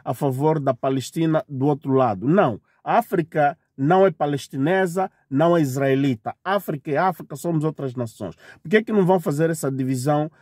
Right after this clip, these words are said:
na América do Sul, na Ásia, na própria Europa? Por que é que não vão fazer isso? Por que é que não se critica as grandes marchas a favor da Palestina que estão a ser feitas, eh, eh, na Inglaterra?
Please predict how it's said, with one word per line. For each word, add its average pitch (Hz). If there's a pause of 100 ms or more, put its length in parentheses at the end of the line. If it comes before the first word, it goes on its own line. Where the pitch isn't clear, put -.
(120)
na 127
América 151
do 123
Sul, 147
na 131
Ásia, 143 (200)
na 123
própria 135
Europa? 123 (1120)
Por 143
que 196
é 196
que 170
não 151
vão 147
fazer 113
isso? - (2000)
Por 139
que 220
é 226
que 233
não 185
se 156
critica 156 (200)
as 143
grandes 180
marchas 156
a 143
favor 156
da 147
Palestina 139
que -
estão 156
a 143
ser 151
feitas, 139 (240)
eh, 123
eh, 127
na 135
Inglaterra? 127